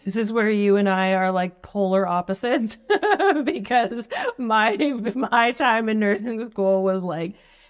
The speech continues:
head down every day in the library until three A M.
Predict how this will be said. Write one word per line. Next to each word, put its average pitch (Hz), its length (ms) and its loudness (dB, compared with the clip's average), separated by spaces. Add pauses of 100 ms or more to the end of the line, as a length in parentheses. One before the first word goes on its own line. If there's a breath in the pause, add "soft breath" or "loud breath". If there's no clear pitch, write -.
head 294 380 -2
down 214 520 0 (320 soft breath)
every 294 300 2
day 262 180 2
in 254 80 -2
the 233 80 -2
library 208 500 0
until 202 300 0
three 262 480 2
A - 20 -2
M. 202 280 0